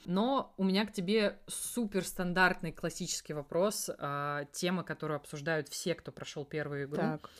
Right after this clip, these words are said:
Speaker 1: Как ты считаешь, сделал ли Джоэл в самом конце правильный
Speaker 2: О,
Speaker 1: выбор?
Speaker 2: блин,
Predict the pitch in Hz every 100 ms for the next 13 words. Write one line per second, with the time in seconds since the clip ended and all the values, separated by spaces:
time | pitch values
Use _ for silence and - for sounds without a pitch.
0 | - - 196 202 208 - - 165 147 139
1 | - _ - _ _ _ _ - 147 147
2 | 170 185 170 160 156 151 147 143 165 277
3 | 302 - 185 160 156 147 143 - 180 247
4 | - 175 175 165 175 185 170 185 175 170
5 | 170 165